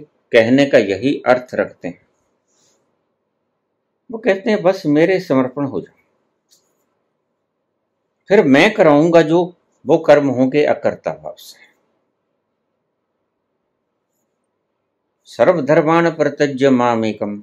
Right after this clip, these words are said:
शरणं व्रज, फिर अहम त्वां सर्व पापेभ्यो मोक्षयिष्यामि मा शुच।"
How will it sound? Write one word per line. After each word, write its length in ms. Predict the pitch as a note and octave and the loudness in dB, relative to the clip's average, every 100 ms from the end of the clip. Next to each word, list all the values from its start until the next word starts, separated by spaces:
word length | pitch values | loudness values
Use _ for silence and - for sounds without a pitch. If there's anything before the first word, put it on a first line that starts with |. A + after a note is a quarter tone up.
| _ | _
शरणं 500 | - G#2 G2 G2 G2+ | -6 -4 -4 -6 -10
व्रज, 500 | G#2 - G2 - _ _ _ _ _ _ _ _ _ _ _ _ | -16 -8 -8 -8 _ _ _ _ _ _ _ _ _ _ _ _
फिर 300 | D3 E3 D#3+ _ _ _ | 2 2 0 _ _ _
अहम 340 | B2 D#3+ E3+ - | -4 -2 -2 -2
त्वां 380 | A#2 A#2+ A2+ | -2 -2 -2
सर्व 380 | G#2+ A2+ A2 G#2 | -2 -2 -2 -4
पापेभ्यो 680 | F2+ G2 F#2 A2+ F#2 F2+ G2+ | -2 -2 -2 -4 -8 -6 -6
मोक्षयिष्यामि 1120 | F#2+ G2 - - F2+ - - G#2 F#2+ F2+ F2+ | -4 -8 -10 -14 -14 -14 -14 -6 -6 -6 -8
मा 220 | F2+ F#2 F#2+ | -8 -10 -14
शुच।" 420 | _ - F2 | _ -20 -20